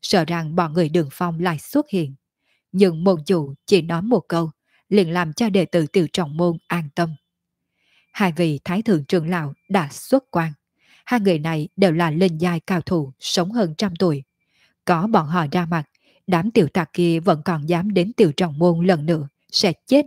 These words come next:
ngay tại chỗ. Nửa tháng sau, thời điểm Đường Phong dẫn người đi tới Tiểu Trọng Môn là lần thứ tư.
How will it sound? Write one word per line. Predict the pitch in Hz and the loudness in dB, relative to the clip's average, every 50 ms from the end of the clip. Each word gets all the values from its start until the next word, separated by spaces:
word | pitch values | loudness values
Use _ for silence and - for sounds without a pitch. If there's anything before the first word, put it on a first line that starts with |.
| 233 | 0
ngay | 214 180 170 160 - | -4 -4 -2 -2 -2
tại | - 190 156 139 - | -4 -4 -4 -4 -2
chỗ. | - 170 156 139 156 _ _ _ _ _ _ _ _ _ _ _ _ _ _ _ | -2 -2 -2 -4 -10 _ _ _ _ _ _ _ _ _ _ _ _ _ _ _
Nửa | - 175 190 190 160 127 - | -2 2 4 4 4 2 0
tháng | 180 170 165 196 | -4 -4 -4 -4
sau, | 220 - - 175 160 156 - _ _ _ _ _ _ _ _ _ - | -6 -4 -2 -2 -2 -4 -6 _ _ _ _ _ _ _ _ _ 2
thời | 220 190 | 2 4
điểm | 170 180 165 147 | 4 4 2 4
Đường | 165 196 160 147 | 4 2 2 0
Phong | - - 190 180 170 165 170 | -2 -4 -4 -4 -2 -2 2
dẫn | 202 180 147 | 2 2 2
người | 156 185 175 151 | 2 0 0 0
đi | 147 170 175 156 | 2 0 0 0
tới | - 170 165 175 226 - | 0 -2 -2 -2 -2 0
Tiểu | - 185 147 | 2 2 2
Trọng | - - 180 151 143 | 2 -2 -4 -4 -2
Môn | 156 170 170 165 165 - _ _ _ _ _ - | -2 -2 -2 -2 -4 -10 _ _ _ _ _ 0
là | 180 190 175 151 | 2 2 2 2
lần | 147 170 175 151 135 - | 0 -2 -2 -2 -2 -2
thứ | 214 220 | -2 -2
tư. | 202 - 170 170 160 | 0 0 -2 -2 -2